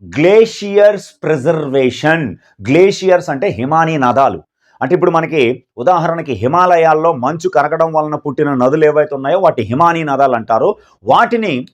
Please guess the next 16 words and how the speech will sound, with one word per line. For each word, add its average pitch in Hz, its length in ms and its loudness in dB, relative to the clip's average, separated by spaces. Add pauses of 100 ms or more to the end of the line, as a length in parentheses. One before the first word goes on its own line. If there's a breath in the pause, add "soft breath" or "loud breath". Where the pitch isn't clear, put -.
(120)
సంరక్షించుకోవడం 170 1160 0
కోసం 151 380 -4
రెండు 151 280 0
వేల 160 160 4 (100)
ఇరవై 139 280 0
ఐదుని 131 640 0 (500)
హిమానీ 190 520 0
నదాల 156 400 0
సంరక్షణ 131 640 -4
సంవత్సరంగా 117 480 -2
ప్రకటించింది. 110 680 -4 (440 soft breath)
ఏకంగా 160 260 2
రెండు 147 240 0
వేల 180 140 4
ఇరవై 175 220 4
ఐదుని 175 300 2